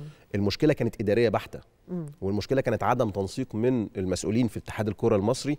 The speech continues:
Speaker 1: عدم تواصل مع ليفربول. محمد صلاح هو اللي كان بيتواصل مع يورجن كلوب وطبيب المنتخب مع طبيب ليفربول، لكن الجزء الاداري كله
Speaker 2: فد-، دي،
Speaker 1: اتحاد الكره
Speaker 2: دي،
Speaker 1: فشل
Speaker 2: دي،
Speaker 1: فيه.
Speaker 2: دي مشكله كبيره.
Speaker 1: انت هنا اضريت باللاعب.
Speaker 2: مم.
Speaker 1: انت في هذا التوقيت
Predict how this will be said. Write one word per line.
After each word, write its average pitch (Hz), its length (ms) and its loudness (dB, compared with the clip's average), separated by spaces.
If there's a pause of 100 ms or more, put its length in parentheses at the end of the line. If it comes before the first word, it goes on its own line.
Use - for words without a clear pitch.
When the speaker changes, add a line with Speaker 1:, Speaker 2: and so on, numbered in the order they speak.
(260)
Speaker 1:
عدم 117 300 2
تواصل 110 380 2
مع 90 140 0
ليفربول. 98 440 0
محمد 147 300 2
صلاح 123 260 0
هو 127 60 4
اللي 117 80 2
كان 127 160 -2
بيتواصل 113 360 -2
مع 95 140 0
يورجن 110 260 0
كلوب 156 320 0
وطبيب 143 380 2
المنتخب 120 460 2
مع 127 160 0
طبيب 127 280 0
ليفربول، 104 460 2
لكن 101 220 0
الجزء 147 340 2
الاداري 131 320 2
كله 202 300 4
Speaker 2:
فد-، 190 120 -2
دي، 170 260 -6
Speaker 1:
اتحاد 147 240 2
الكره 165 220 4
Speaker 2:
دي، 165 80 -2
Speaker 1:
فشل 180 180 0
Speaker 2:
دي، 226 60 0
Speaker 1:
فيه. 190 140 0
Speaker 2:
دي 220 160 -4
مشكله 180 720 -2
كبيره. 156 280 0
Speaker 1:
انت 120 160 0
هنا 175 440 2
اضريت 110 400 4
باللاعب. 110 460 -2 (200)
Speaker 2:
مم. 165 160 -6
Speaker 1:
انت 90 160 -6
في - 160 -4
هذا 123 180 2
التوقيت 123 480 0